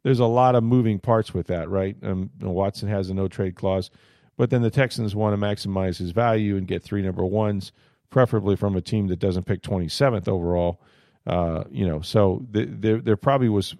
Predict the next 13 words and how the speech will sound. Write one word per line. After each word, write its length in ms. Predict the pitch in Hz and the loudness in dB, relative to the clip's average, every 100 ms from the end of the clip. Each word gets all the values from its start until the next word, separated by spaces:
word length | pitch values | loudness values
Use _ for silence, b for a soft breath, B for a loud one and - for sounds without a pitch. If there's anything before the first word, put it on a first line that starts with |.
| - | -4
quite 220 | 120 110 | 0 0
a 60 | 98 | 0
few 220 | 110 101 | -2 0
hurdles 420 | 110 107 98 - | 2 2 0 -6
to 140 | - | -6
Watson 500 | 90 98 110 - 90 | -2 0 0 -4 -6
that 140 | 90 - | -4 -4
we 140 | 101 | -2
weren't 280 | 95 95 87 b b b b b | -2 -2 -4 b b b b b
even 260 | - 107 90 | -2 0 2
aware 340 | 82 117 170 | 4 4 6
of, 240 | 101 82 - | 4 0 2
but, 400 | 160 131 - | 2 4 0